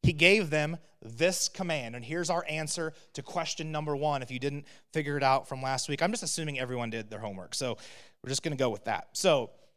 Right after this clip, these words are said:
he gave them this command, "Do not leave Jerusalem."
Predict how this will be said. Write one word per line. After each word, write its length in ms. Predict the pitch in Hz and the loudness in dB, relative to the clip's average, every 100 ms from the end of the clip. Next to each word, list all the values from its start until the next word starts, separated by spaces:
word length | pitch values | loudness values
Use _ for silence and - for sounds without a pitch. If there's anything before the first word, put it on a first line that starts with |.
| _ - | _ -8
he 100 | 160 | 2
gave 240 | 185 196 | 4 6
them 140 | 190 | 4
this 180 | 170 175 | 4 2
command, 480 | - 160 151 113 101 - _ _ 123 | 0 0 -2 -2 -10 -18 _ _ -12
"Do 320 | 113 196 233 | 0 2 2
not 480 | 233 196 196 190 - | 2 4 4 4 0
leave 540 | 156 185 143 120 131 - _ 123 | 0 2 2 0 -6 -10 _ -8
Jerusalem." 720 | 123 151 165 202 - 107 85 | -2 0 2 2 0 -8 -14